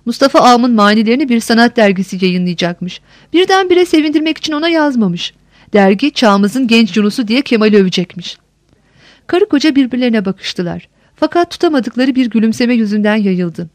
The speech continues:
Seher, "Neyse, şimdiye kadar söylemedim bu güzel haberi." "Aşk olsun Türk." dedi. Türk şaşırarak baktı annesine. "Aa, anneciğim, mektup öğleyin dedem verdi. Bizi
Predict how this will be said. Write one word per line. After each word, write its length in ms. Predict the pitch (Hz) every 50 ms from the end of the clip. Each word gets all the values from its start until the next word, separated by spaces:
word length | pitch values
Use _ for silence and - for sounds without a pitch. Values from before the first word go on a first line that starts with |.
| _ _ _
Seher, 400 | - - 269 277 294 311 339 - _ _ _ _ -
"Neyse, 380 | 339 339 311 - - - - - _ _ _
şimdiye 340 | - - 381 339 294 254 247
kadar 260 | - 262 247 262 277
söylemedim 540 | 277 - 285 262 247 247 208 196 180 190 180
bu 80 | 175 165
güzel 260 | 196 170 190 170 175
haberi." 340 | 196 165 170 175 165 165 - _ _ _ _ _ _ _ _ _ _
"Aşk 340 | - 285 294 - - - -
olsun 360 | 208 185 175 - - 185 175
Türk." 280 | - - 180 175 - 180
dedi. 240 | 175 165 - 180 - _ _ _ _ _ _ _
Türk 220 | - - 370 415 -
şaşırarak 520 | - 302 269 - 294 269 240 247 269 -
baktı 300 | 240 226 214 - - 214
annesine. 500 | 190 180 175 175 170 - - 175 165 175 - _ _ _ _ _ _ _ _ _ _ _ - _ -
"Aa, 80 | 349 320
anneciğim, 640 | 285 349 381 427 427 349 262 - - 208 185 190 - - _ -
mektup 320 | 285 349 349 - 403 440
öğleyin 380 | 370 359 359 359 381 381 349 254
dedem 380 | 269 269 285 302 330 359 339
verdi. 360 | 311 277 240 208 180 - 185 - _ -
Bizi 200 | 277 277 330